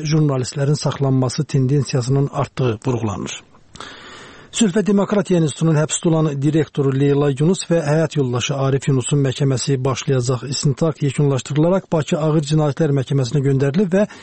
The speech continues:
məhkəməyə hazırlıq iclası iyulun on üçünə təyin edilib. Arif və Leyla Yunuslar ötən ilin yayında həbs olunublar. Leyla Yunus dövlətə xəyanət və iqtisadi cinayətlərdə,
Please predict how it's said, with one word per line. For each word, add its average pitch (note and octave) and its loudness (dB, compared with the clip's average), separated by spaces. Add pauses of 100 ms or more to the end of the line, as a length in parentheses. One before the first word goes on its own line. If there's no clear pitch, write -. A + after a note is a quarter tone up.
(200)
məhkəməyə C#3+ 0 (140)
hazırlıq C#3 0
iclası C3 -2
iyulun C#3+ 2
on C#3+ 0
üçünə A#2+ -6
təyin A#2+ -4
edilib. A#2 -8 (320)
Arif G#3 0
və E3 2
Leyla F3 4
Yunuslar F3+ 2
ötən F3+ 0
ilin E3+ 4
yayında D3 0
həbs - -4
olunublar. B2+ -2
Leyla D#3+ 4
Yunus E3+ 2
dövlətə D3 0
xəyanət D3+ 0
və F3 2
iqtisadi D3+ 0
cinayətlərdə, D3 2